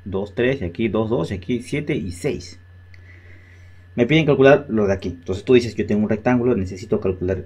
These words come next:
pues, eh, el largo por el ancho y luego multiplicarlo". Pero vamos a empezar con este que está aquí, el de rojo, treinta y seis, que vendría a ser solamente esta zona. ¿Por qué descubro que es esa zona? Fácil, porque me están dando sus longitudes. Fíjate, su largo y su ancho.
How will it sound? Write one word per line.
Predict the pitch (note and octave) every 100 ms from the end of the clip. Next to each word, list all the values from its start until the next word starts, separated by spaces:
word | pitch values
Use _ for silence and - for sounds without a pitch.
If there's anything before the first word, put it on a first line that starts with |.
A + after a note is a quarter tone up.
| -
pues, | F2+ -
eh, | - E2 D2 D2 -
el | E2+
largo | G2+ G2+ G#2
por | - G2+
el | G#2
ancho | C#3+ D3 B2+
y |
luego | G2 G2
multiplicarlo". | G2 G2+ A#2+ - G2 - - - - - - - - - - - - -
Pero | F#3+ G3 G#3
vamos | G3 C#4 C4+
a |
empezar | C4 F#3+ G#3
con | F3+ F3
este | F3+ F3+
que | D3+
está | C#3+
aquí, | D3 E3 A3+ -
el | - A2+
de | G2+
rojo, | A2 A#2 G#2 B2 - - - - -
treinta | A2 A2 G#2
y | G2+
seis, | A2 B2 C#3
que |
vendría | G#2 G#2+ A#2
a |
ser | C3+
solamente | D3 C3+ C#3
esta | C3+ A2+
zona. | - D#3 F#2 F#2+
¿Por | B2+
qué | F#3
descubro | E3 E3+ D#3
que | D#3
es | D3
esa | C#3+ D3+
zona? | D#3 D#3 D#3
Fácil, | G3 F#3+ D3+
porque | A#2
me | A2
están | A2+ D3
dando | D3+
sus | C3+ B2
longitudes. | A2 A2+ - A2 E2 - - -
Fíjate, | B2 F2+ - - - - -
su | A#2
largo | B2 F3+ E3+
y |
su | C#3 G2
ancho. | F2 -